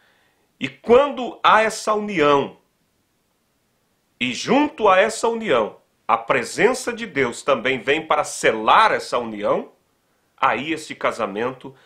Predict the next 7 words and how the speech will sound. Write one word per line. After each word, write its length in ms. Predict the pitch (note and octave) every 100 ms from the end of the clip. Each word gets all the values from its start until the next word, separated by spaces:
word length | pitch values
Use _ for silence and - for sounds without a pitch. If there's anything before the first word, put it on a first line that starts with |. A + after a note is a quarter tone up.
| _
só 260 | - - C3+
tem 460 | - - D#3 G3 - -
a 80 |
prosperar. 920 | - _ E3 F#3 - - - - - _ _ _ _ _ _ _ -
Aí 260 | A#2+ C#3+ G#3
esse 220 | A3 G3+
casamento 840 | F3+ D#3+ D3 A2+ D3 G#3 A3